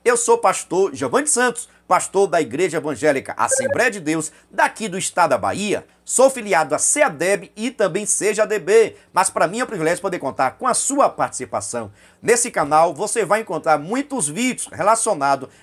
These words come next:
à Escola Bíblica Dominical, a nossa famosa E B D. Toda semana nós estamos postando videoaulas e também dinâmicas da lição de adultos, jovens, juvenis, adolescentes e pré-adolescentes. Preste atenção, toda sexta-feira, às nove horas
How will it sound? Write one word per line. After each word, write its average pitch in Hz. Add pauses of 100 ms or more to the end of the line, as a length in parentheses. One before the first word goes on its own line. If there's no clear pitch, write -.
à 247
Escola 233
Bíblica 180
Dominical, 131 (120)
a 135
nossa 175
famosa 208
E 226
B 240
D. 196 (300)
Toda 302
semana 180
nós 214
estamos 247
postando 240
videoaulas 131
e 190
também 180
dinâmicas 226 (220)
da 202
lição 190
de 185
adultos, 165 (160)
jovens, 151 (100)
juvenis, 160
adolescentes 175
e 202
pré-adolescentes. 160 (120)
Preste 220
atenção, 220
toda 240
sexta-feira, 131
às 139
nove 208
horas 160